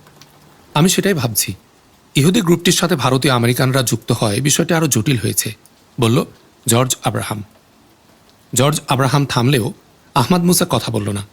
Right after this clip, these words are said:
ভাবছিল সে। অনেকক্ষণ পর সে বলল, "এগোবার এখন একটাই পথ আমি দেখতে পাচ্ছি।" "সেটা কি?" উদ্গ্রীব কণ্ঠে বলল জর্জ আব্রাহাম। "আমি আমার নিজেকে ওদের হাতের নাগালের মধ্যে নিয়ে যাওয়া।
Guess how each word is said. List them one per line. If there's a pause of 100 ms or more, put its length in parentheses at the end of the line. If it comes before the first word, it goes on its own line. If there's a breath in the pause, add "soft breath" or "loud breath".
(200)
ভাবছিল
সে। (840)
অনেকক্ষণ
পর
সে
বলল, (580)
"এগোবার
এখন
একটাই
পথ
আমি
দেখতে
পাচ্ছি।" (640)
"সেটা
কি?" (520)
উদ্গ্রীব
কণ্ঠে
বলল
জর্জ
আব্রাহাম। (800)
"আমি
আমার (500)
নিজেকে
ওদের
হাতের
নাগালের
মধ্যে
নিয়ে
যাওয়া।